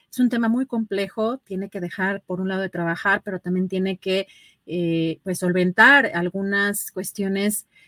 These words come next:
eh, médicas, también de, de, de otras, eh, índoles cuando se tiene que dedicar de lleno a el cuidado de una persona, eh, con una discapacidad. Así que, eh,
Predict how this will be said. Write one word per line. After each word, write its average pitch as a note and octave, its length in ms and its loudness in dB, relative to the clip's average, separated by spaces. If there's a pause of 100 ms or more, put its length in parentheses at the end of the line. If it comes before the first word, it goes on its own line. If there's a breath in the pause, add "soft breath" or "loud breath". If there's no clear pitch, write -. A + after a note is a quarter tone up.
(160 soft breath)
eh, F3 480 2
médicas, G3 680 0
también F3+ 420 0
de, F#3 300 -2
de, E3+ 300 -4
de F#3 120 -4
otras, F#3+ 500 -4
eh, E3+ 340 -2
índoles F#3+ 440 0
cuando E3+ 240 -2
se F3 140 -6
tiene F3+ 240 -2
que F#3 100 -6
dedicar E3+ 460 0 (320 soft breath)
de F#3 140 2
lleno F3+ 440 2
a F#3+ 300 4
el F#3 220 -2
cuidado F#3 580 2 (260 soft breath)
de G3 120 2
una G3 140 2
persona, F#3 640 0 (380)
eh, E3+ 220 -4
con F3 180 0
una F3+ 220 4
discapacidad. A#3 800 0 (360 loud breath)
Así G3+ 380 -2
que, A3+ 560 2
eh, G3 240 -2